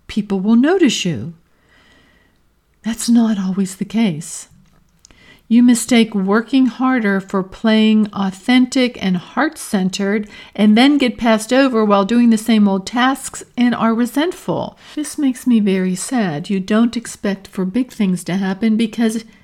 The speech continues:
if they don't, it won't be too gutting. You play small because if you fail, you only fail small. Sad. Troubleshoot with more time and money on things that don't pay off.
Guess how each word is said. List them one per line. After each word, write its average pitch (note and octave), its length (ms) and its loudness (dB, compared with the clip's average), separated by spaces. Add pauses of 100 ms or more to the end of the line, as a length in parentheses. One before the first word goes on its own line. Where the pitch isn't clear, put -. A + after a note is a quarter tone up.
(180)
if - 220 -6
they F3+ 140 -2
don't, F3 500 -2 (540)
it E3 120 -4
won't F3 220 -4
be F3+ 100 -8
too - 280 -10
gutting. D#3+ 520 -10
You F#3+ 140 -4
play F#3+ 320 -6
small G#3+ 400 0
because F#3 300 -2
if E3+ 120 -6
you F#3+ 60 -4
fail, G3+ 420 0
you F#3+ 120 0
only F3+ 300 0
fail G#3 360 2
small. E3 560 -12 (880)
Sad. F3 440 -4
Troubleshoot B3+ 840 -2
with F3+ 220 -4
more F3+ 180 -2
time F#3 380 -4
and E3+ 180 -2
money A3+ 300 4
on A3 200 2
things G#3 440 0
that F#3+ 100 -2
don't E3+ 220 -4
pay F3 180 -6
off. G3 460 -4